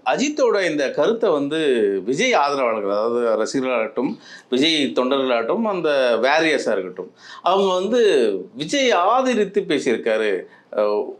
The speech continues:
அவரு ஒரு வார்த்தை அங்க என்னன்னா, ஒ-, இந்த விஷயத்தை ஒரு ஒற்றை, ஒரு, ஒருத்தரை குற்றம் சாட்ட முடியாதுன்ற அந்த சொல் இருக்கு இல்லையா, அதை எப்படி எடுத்துக்கிறாங்க?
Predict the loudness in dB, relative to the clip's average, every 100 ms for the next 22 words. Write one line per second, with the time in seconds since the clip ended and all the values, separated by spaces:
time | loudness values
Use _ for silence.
0 | -2 2 4 4 4 2 2 2 2 2
1 | 0 0 0 0 0 2 0 0 -4 -2
2 | 0 2 0 -2 0 0 2 4 2 0
3 | -2 -4 -2 -4 -4 -6 -14 -20 _ _
4 | -2 2 4 4 2 2 2 2 2 0
5 | 2 0 -2 -4 -2 -2 0 0 0 0
6 | 0 0 0 0 2 0 2 2 2 2
7 | 0 -2 0 0 -2 -10 -4 0 2 2
8 | 2 2 2 2 0 -2 -2 -4